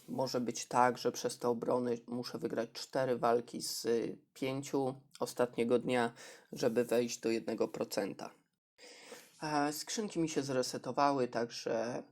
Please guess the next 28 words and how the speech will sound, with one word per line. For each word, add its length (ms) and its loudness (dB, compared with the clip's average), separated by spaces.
e, 220 -4
jak 200 -4
będę 640 2
wrzucał, 800 0
em, 1200 -6
nagrody 440 4
z 80 -4
turnieju, 540 4
to 160 2
wrzucę 420 -2
też, 520 0
em, 880 -2
to, 120 6
co 160 2
wypadło 460 0
teraz 300 -6
ze 120 -10
skrzynek, 640 0
bo 80 2
myślę, 300 -4
że 120 -4
je 100 0
bez 220 -4
problemu 560 2
do 140 -2
tego 220 -4
czasu 320 -6
otworzę. 640 4